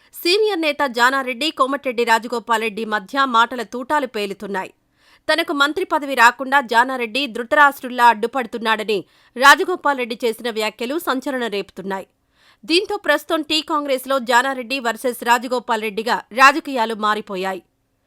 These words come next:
జానారెడ్డి రాజకీయాలకు గుడ్ బై చెప్పానని చెప్పినప్పటికీ ప్రస్తుతం ఆయనను కాంగ్రెస్ హైకమాండ్ సలహాదారుగా నియమించింది.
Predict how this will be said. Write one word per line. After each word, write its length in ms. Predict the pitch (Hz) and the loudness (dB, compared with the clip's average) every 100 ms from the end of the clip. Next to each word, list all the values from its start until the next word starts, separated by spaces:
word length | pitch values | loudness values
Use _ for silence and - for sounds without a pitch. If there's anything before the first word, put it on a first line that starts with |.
| _ _ _ | _ _ _
జానారెడ్డి 600 | 202 294 415 392 285 302 | 6 6 6 0 -2 0
రాజకీయాలకు 640 | 277 269 320 311 277 254 269 | 4 4 2 -2 -2 -2 -4
గుడ్ 240 | 254 226 | -4 2
బై 160 | 311 - | 2 2
చెప్పానని 460 | 269 269 269 262 240 247 | -4 0 0 0 -4 -6
చెప్పినప్పటికీ 680 | 240 247 233 233 262 202 - - | -4 -6 -6 -8 -6 -8 -8 0
ప్రస్తుతం 360 | 311 - 403 | 0 0 0
ఆయనను 380 | 320 254 247 269 | 2 2 0 -2
కాంగ్రెస్ 480 | 285 269 302 294 262 | 2 2 2 -4 -6
హైకమాండ్ 500 | 226 247 233 220 220 _ _ - | -8 -4 -2 -2 -4 _ _ -2
సలహాదారుగా 720 | 311 339 370 302 240 214 226 | 4 4 2 -2 -2 -2 -2
నియమించింది. 640 | 220 220 196 - 196 - | -2 -4 -6 -8 -12 -12